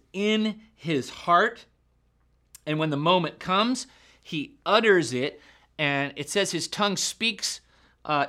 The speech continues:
justice. Now, justice, uh, the word means to give what is due,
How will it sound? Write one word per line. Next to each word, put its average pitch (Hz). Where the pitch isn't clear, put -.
justice. -
Now, 151
justice, 156
uh, 139
the 143
word 151
means 151
to 147
give 151
what 160
is 113
due, 127